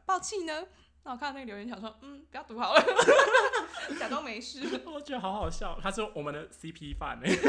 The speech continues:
Speaker 1: <laughs> 谢谢大家，我们还没有上频道就有，就是粉丝。
Speaker 2: 嗯，对。然后，所以今天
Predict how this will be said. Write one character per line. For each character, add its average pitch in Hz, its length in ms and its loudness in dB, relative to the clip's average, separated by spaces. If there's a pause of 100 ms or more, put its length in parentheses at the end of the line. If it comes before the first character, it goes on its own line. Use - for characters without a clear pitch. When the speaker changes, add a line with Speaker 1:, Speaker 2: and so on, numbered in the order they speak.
(180)
Speaker 1:
<laughs> 392 440 -4
谢 285 140 -12
谢 247 80 -12
大 240 180 -10
家， 208 460 -10
我 226 80 -12
们 214 120 -12
还 233 60 -6
没 269 100 -4
有 240 60 -8
上 240 220 -10
频 202 180 -12
道 214 160 -10
就 214 80 -18
有， 175 320 -12 (160)
就 190 80 -16
是 196 160 -10
粉 175 240 -14
丝。 170 400 -12 (640)
Speaker 2:
嗯， 113 420 -14
对。 113 340 -16 (480)
然 127 120 -6
后， 135 420 -8
所 117 260 -10
以 117 220 -10
今 117 240 4
天 110 320 -8